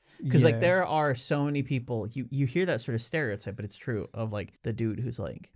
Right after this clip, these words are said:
Speaker 1: "Man, I coulda made it to the N F L when I was, I, when I was at high school, I was doing all this shit." And it's
Speaker 2: Yeah.
Speaker 1: like,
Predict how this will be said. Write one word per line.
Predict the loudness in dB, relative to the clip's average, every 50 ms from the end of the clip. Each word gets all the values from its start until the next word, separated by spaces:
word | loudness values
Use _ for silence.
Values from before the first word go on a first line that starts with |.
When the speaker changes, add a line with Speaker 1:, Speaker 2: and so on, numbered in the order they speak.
| _
Speaker 1:
"Man, | 6 6 8 8 8 8
I | 6
coulda | 6 6 6 6 8
made | 6 6 4 6 4
it | 4 2
to | 0 0
the | 2 4 4
N | 4 6 4
F | 2 4 4
L | 4 6 6 6 6 4
when | 4 4
I | 2
was, | 2 0 -4 -6 0
I, | 4 4 4
when | 6 6 4 4
I | 4
was | 2 0 0
at | -2
high | 0 2 2 2
school, | 2 0 -6 -6 -4 -2
I | 0 0
was | 0 -2
doing | -2 -2 -2 0 0
all | 0 0 2
this | 0 0 0
shit." | 0 -2 0 2 4
And | 4 4
it's | 4 2
Speaker 2:
Yeah. | 0
Speaker 1:
like, | -2 -4